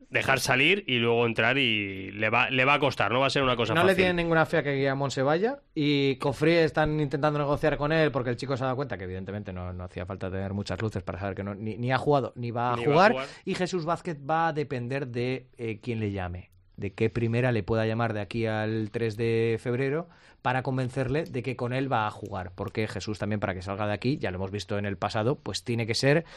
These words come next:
Speaker 2: tiene que ser una cosa muy, muy clara.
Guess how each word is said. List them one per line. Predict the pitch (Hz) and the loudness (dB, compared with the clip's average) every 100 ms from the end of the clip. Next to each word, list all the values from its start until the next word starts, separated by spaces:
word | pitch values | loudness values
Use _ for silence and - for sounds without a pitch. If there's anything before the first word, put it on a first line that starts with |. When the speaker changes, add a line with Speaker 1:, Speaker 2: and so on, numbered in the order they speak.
| - - - - | -18 -18 -20 -4
Speaker 2:
tiene | 127 | 0
que | 135 | 0
ser | 131 | 0
una | 127 | 0
cosa | 120 135 | -2 -2
muy, | 139 123 117 110 110 | -2 -2 -2 -4 -4
muy | 123 123 117 110 | -2 0 0 -2
clara. | - 95 90 | -2 -4 -4